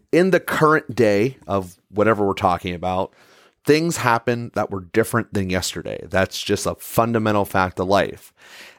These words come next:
And the example that the speaker brought up was nine eleven. And for me personally, I was a high school, I was a freshman in high school. I don't really have pure and developed thoughts about that, you know, being realistic and objective.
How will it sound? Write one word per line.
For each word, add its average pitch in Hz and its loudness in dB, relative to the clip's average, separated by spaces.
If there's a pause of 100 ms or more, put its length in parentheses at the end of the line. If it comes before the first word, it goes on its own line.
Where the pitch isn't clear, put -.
(140)
And 117 4
the 123 4
example 160 0
that 131 2
the 113 -6
speaker 135 -2
brought 95 2
up 92 0
was 90 -4 (400)
nine 107 2
eleven. 101 0 (420)
And 98 -2
for 120 0
me 160 4
personally, 107 2
I 107 4
was 104 -6
a 95 0
high 104 2
school, 95 -4 (120)
I 104 2
was 92 -4
a 90 -10
freshman 110 -2
in 92 -2
high 90 -2
school. 90 -10
I 95 -4 (100)
don't 104 -2
really 101 0
have 95 0 (640)
pure 113 4
and 101 0
developed 98 2
thoughts 101 0
about 92 -2
that, 92 -2 (280)
you 98 -2
know, 82 -2
being 95 -2
realistic 104 -2
and 92 -2
objective. 87 -6